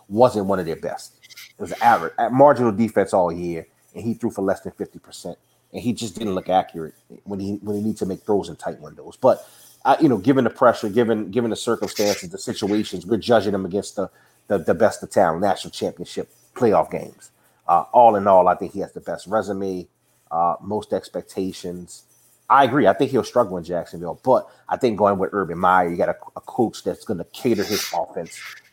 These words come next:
to his strengths. Um, two, you gotta, to me, you gotta go with Justin Fields. Again,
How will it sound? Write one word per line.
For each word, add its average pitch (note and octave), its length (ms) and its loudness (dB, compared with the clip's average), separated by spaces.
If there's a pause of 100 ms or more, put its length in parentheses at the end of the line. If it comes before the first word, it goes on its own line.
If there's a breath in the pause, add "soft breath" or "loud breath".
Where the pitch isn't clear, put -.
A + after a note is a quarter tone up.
(140)
to A2 180 -2
his F#2+ 200 -2
strengths. - 520 -10 (420)
Um, F2+ 460 0
two, F#3 340 2
you B2 100 0
gotta, A2 200 2
to - 180 -4
me, F3 120 4
you D3+ 100 6
gotta A2+ 180 6
go A2 120 4
with G#2 120 2
Justin A2 300 0
Fields. G#2+ 320 -2
Again, A2 340 0